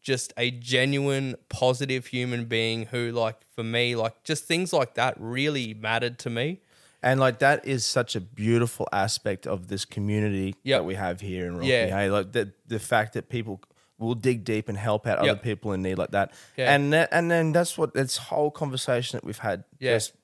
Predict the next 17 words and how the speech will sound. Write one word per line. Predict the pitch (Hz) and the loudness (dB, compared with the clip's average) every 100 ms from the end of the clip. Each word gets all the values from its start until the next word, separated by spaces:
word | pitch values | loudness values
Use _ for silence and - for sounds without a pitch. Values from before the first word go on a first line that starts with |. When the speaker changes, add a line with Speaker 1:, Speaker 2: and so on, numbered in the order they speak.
| - | -4
Speaker 2:
recently, | 113 110 - 85 98 87 | -2 0 -2 -2 -2 -4
you | 101 | -4
know, | 95 95 | -4 -4
just | 104 - _ | -6 -10 _
now | 113 107 95 | -2 0 0
is | 92 101 | -2 -6
about | 92 101 101 - - _ - | 0 2 2 -4 -20 _ -6
that | 101 | -6
whole | - 113 101 | 0 0 0
giving | 104 110 101 92 | -4 -6 -4 -2
back | 87 90 - | -2 -2 -6
and | 95 | -6
Speaker 1:
Yeah. | 98 92 127 | -4 0 0
Speaker 2:
reinvesting | 95 - 98 | 0 -2 -4
into | 90 90 85 | -6 -8 -8
the | 87 87 | -8 -8
community | - 98 92 92 | -12 -10 -6 -6